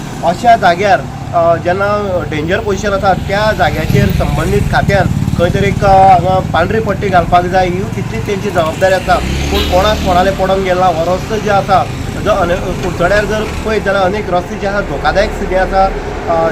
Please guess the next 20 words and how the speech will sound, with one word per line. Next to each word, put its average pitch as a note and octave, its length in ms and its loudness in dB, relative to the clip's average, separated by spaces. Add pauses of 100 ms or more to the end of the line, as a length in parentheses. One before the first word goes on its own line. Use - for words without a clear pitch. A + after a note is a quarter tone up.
जी G#3+ 80 -2
सिवरेजी E3+ 440 -2
पायपलायन G3+ 500 -2
खणलेली, F#3+ 360 0
थंय F#3 320 0
खंय G3+ 200 -2
तरी G3+ 140 0
एक B3 160 -2 (460)
मोठे F3 280 0
खड्डे E3 200 0
पडल्यान F#3+ 400 2
अनेक F#3+ 280 0
अपघात F#3 240 2
जाता, F#3 380 4 (260)
अनेक G#3 240 0
लोकांचे F3+ 380 0
पांय F#3+ 400 0
मोडून G3 240 0
गेल्ले F#3 280 0
आसा, F3+ 360 4